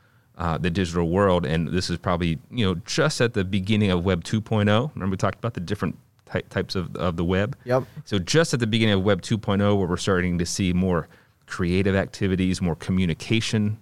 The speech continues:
Speaker 1: back and forth, and started seeing the web as the connective tissue that, uh, brings people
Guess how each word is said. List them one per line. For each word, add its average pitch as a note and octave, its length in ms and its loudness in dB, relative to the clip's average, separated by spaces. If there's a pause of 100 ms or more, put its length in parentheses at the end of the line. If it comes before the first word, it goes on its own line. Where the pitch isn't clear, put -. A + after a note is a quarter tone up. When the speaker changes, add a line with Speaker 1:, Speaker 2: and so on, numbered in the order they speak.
(140)
Speaker 1:
back F2 200 -6
and F#2+ 140 -2
forth, G#2 380 0 (560)
and F#2 120 -2
started A2 320 2
seeing A2 560 2
the F#2+ 140 -2
web F#2+ 460 2 (520)
as F2 540 0 (160)
the F#2 140 -6
connective G2 680 0 (160)
tissue F2 680 -2 (500)
that, F#2 200 -2 (320)
uh, E2+ 180 -2
brings G2 260 0
people E2+ 500 -2